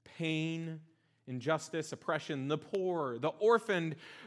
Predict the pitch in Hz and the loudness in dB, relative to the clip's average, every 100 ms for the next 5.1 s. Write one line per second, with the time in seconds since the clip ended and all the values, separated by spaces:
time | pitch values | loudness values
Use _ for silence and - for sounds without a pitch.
0 | - 185 208 254 220 165 180 156 240 208 | 6 8 12 12 12 10 8 8 4 4
1 | 185 175 202 214 202 185 156 151 147 - | 2 2 2 2 2 -2 -2 -2 -2 -6
2 | - 175 151 139 214 240 190 - 202 190 | -8 -2 -2 0 0 2 2 4 2 2
3 | 190 185 185 175 185 180 170 156 143 135 | 2 2 6 6 6 2 2 2 2 2
4 | 131 131 - 139 147 120 104 - 104 101 | -2 -6 -10 -10 -6 -4 -6 -10 -12 -14
5 | 98 | -14